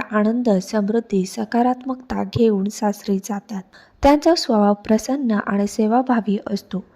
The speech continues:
त्या सासू सासऱ्याची सेवा करतात आणि घरात आनंदाचे वातावरण निर्माण करतात. तीन,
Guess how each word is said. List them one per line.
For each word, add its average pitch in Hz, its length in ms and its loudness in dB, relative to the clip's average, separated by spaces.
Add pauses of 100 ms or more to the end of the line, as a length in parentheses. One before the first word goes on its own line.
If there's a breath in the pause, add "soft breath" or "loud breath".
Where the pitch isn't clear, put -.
(420 soft breath)
त्या 254 220 6
सासू 254 500 0
सासऱ्याची 226 720 -2
सेवा 208 400 0
करतात 208 420 -4 (100)
आणि 196 240 -2
घरात 208 420 -2
आनंदाचे 247 560 0
वातावरण 220 800 0
निर्माण 202 400 0
करतात. 208 500 -6 (580 soft breath)
तीन, 240 260 8